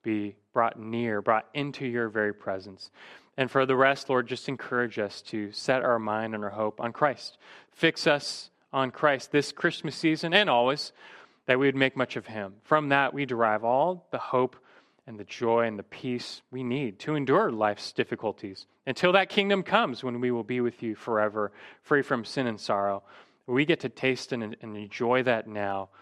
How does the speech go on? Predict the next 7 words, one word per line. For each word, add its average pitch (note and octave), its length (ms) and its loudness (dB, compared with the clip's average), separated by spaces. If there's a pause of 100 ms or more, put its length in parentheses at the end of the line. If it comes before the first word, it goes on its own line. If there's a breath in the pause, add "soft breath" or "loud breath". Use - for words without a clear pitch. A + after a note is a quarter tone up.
(420 soft breath)
as G2+ 200 -10
we A#2 120 0
make A#2 200 0
our G#2 120 2
lives G#2 400 0
about G2 420 -4 (380 soft breath)
Emmanuel. G#2 600 -8